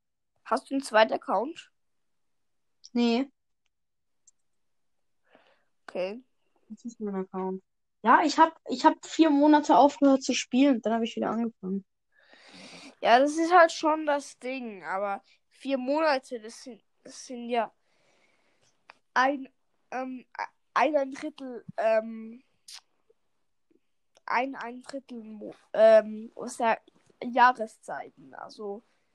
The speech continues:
Speaker 2: Ja.
Speaker 1: in, in welcher Jahreszeit vier Monate?
Speaker 2: Hm? Hm,
Speaker 1: Über den
Speaker 2: drei.
Speaker 1: Sommer, oder?
Speaker 2: Ach so, ja, über den Sommer, ja, genau. Sommer bis Herbst.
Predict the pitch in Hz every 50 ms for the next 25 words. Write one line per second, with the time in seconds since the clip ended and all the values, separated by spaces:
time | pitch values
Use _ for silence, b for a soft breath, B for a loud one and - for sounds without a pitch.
0 | _ _ _ _ _ _ _ _ _ _ _ _ _ _ _ - - 127 226 226
1 | 220 214 202 185 185 180 - _ _ _ _ _ - 262 262 254 226 - _ _
2 | _ _ _ _ _ _ _ - - 208 240 240 233 220 214 208 - - 320 277
3 | 262 240 220 233 254 269 277 269 - - - 277 247 254 247 - _ - 269 247
4 | 240 233 233 247 247 254 247 254 262 - 302 285 294 294 - _ _ _ _ _
5 | _ _ _ _ _ _ _ _ _ _ _ _ _ _ _ _ _ _ _ _
6 | _ _ _ _ _ _ _ _ 262 254 277 311 349 381 - - _ _ _ _
7 | _ _ _ _ _ _ 220 220 220 220 - 247 262 269 - 220 220 220 208 247
8 | 240 240 233 220 214 214 220 220 208 196 208 233 247 262 269 _ _ _ _ _
9 | _ _ _ _ _ _ _ _ _ _ _ _ - 208 202 - - 220 214 214
10 | 220 220 220 226 226 208 208 208 208 202 196 196 202 202 196 196 190 196 190 190
11 | 190 185 185 185 185 185 185 - - _ _ _ _ _ _ _ _ _ _ _
12 | _ _ _ _ _ _ _ _ _ _ _ _ _ _ _ _ _ 208 202 226
13 | 240 269 285 269 240 233 220 - - 208 202 220 220 208 190 196 - - - -
14 | _ -